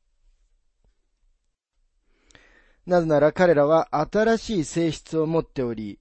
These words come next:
主に従うからです。マギー博士はご自分の経験を次のように述べています。私は長い間神様の御言葉を述べ伝えてきました。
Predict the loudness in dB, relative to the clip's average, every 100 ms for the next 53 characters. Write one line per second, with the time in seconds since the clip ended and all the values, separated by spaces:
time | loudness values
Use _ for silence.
0 | -18 -14 -8 -4 -4 -6 -4 0 4 2
1 | 2 -12 -18 -20 -20 _ _ _ _ _
2 | _ _ _ _ _ _ _ _ _ _
3 | _ _ _ _ -20 _ _ _ -4 0
4 | 0 0 -2 -6 -4 -2 0 0 -2 -4
5 | -2 -4 -2 -2 -2 -4 -4 -6 -10 -6
6 | -2 0 0 0 0 2 2 0 -4 -16
7 | -20 -20 _ _ _ _ _ _ _ _
8 | _ _ _ _ _ _ _ _ _ _
9 | _ _ _ _ _ _ _ _ _ _
10 | _ _ _ -20 -20 -12 -6 -4 -2 -2
11 | 0 2 4 4 6 4 2 0 0 -2
12 | -2 -2 -2 -2 -2 -4 -6 -2 2 2
13 | 2 -2 -2 -2 -2 -2 0 0 -4 -6
14 | -12 -16 -20